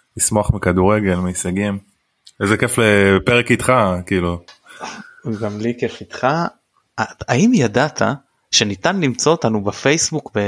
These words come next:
Speaker 2: בנובחים בירוק, ובטוויטר בירוק אלף תשע מאות ושלוש עשרה? האם
Speaker 1: בוודאי.
Speaker 2: ידעת שיש לנו גם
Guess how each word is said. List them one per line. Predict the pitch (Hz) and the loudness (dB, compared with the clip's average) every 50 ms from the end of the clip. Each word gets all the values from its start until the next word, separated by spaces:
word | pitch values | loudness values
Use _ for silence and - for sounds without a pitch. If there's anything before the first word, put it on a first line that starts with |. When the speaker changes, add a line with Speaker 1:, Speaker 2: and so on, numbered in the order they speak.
| 101 98 101 98 98 98 95 - _ _ - - - - - | -2 -4 -4 -4 -6 -8 -10 -12 _ _ -20 -20 -20 -6 -4
Speaker 2:
בנובחים | 110 104 - - 139 139 151 | -4 -4 -2 -2 -2 0 2
בירוק, | 143 131 107 98 98 113 143 - - - | 2 2 2 2 2 0 0 0 -2 -2
ובטוויטר | 110 98 104 - - 120 143 147 - 151 | -2 0 -2 -2 0 2 2 2 0 0
בירוק | 127 113 107 107 131 127 - | 2 2 4 4 2 2 2
אלף | 123 113 - | 0 0 0
תשע | - 127 | -2 -2
מאות | 127 127 98 101 | -2 -2 -4 -6
ושלוש | 95 - - 170 208 | -6 -2 0 0 0
עשרה? | - - 302 294 - _ _ _ _ _ _ - - - - - - 98 | 0 -4 -8 -10 -12 _ _ _ _ _ _ -20 -20 -20 -20 -20 -10 -4
האם | - 104 117 170 226 233 | -2 2 2 4 4 4
Speaker 1:
בוודאי. | 175 | 2
Speaker 2:
ידעת | 139 - 180 190 - 170 | 2 2 2 2 0 0
שיש | - 147 156 - - | 0 0 -2 0 0
לנו | 208 185 165 135 | 0 0 0 0
גם | - 120 107 107 107 | 0 -2 -2 -2 -6